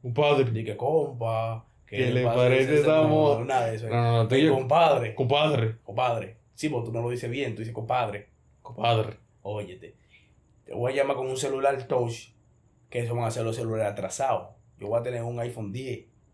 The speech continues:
Speaker 2: atrasado, y aún ahí por el veinticinco que se te mete en el cerebro, en la mente, de que en el ojo, tú sabes, la Vision
Speaker 1: No,
Speaker 2: Pro y la
Speaker 1: no puede
Speaker 2: vaina.
Speaker 1: tener diez, tiene que tener que ser catorce.
Speaker 2: No, porque eso va a ser muy adelantado, es un guayahielo, eso son,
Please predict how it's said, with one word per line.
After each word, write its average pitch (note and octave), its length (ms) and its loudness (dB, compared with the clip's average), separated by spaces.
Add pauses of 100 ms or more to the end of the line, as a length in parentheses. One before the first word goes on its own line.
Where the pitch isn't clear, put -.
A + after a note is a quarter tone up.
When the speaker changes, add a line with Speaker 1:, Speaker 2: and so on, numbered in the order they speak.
(120)
Speaker 2:
atrasado, G2 680 -6
y G2 100 -10
aún A2+ 140 -8
ahí A#2+ 100 -6
por B2 140 -4
el A#2+ 100 -8
veinticinco B2+ 580 -6
que A2 120 -10
se A#2+ 80 -8
te G#2+ 120 -8
mete G#2+ 180 -8
en A#2+ 60 -8
el A#2+ 100 -8
cerebro, A#2+ 440 -2
en A2+ 60 -4
la G#2+ 100 -2
mente, A2+ 300 -6
de G2 80 -6
que G2 80 -10
en G2 60 -8
el A2+ 100 -4
ojo, A2+ 260 0
tú - 100 -18
sabes, B2 240 -2
la G2+ 80 -2
Vision A2 280 -4
Speaker 1:
No, A#2+ 80 0
Speaker 2:
Pro A2+ 100 4
y A#2 40 0
la A#2+ 80 2
Speaker 1:
no A#2 40 0
puede B2 160 2
Speaker 2:
vaina. A#2 120 2
Speaker 1:
tener G#2+ 340 -2
diez, G#2+ 340 0
tiene A#2 180 -2
que A2 120 0
tener G#2 280 -4
que G2+ 120 -6
ser G2+ 200 -6
catorce. G2+ 600 -4
Speaker 2:
No, C3 500 2
porque G#2+ 220 -4
eso B2 100 -8
va A2+ 80 -2
a - 20 -8
ser A#2+ 120 -6
muy A2+ 120 -6
adelantado, A2+ 720 -2
es G2+ 60 -6
un B2 140 -8
guayahielo, A#2+ 640 -4
eso - 100 -8
son, A#2+ 320 -6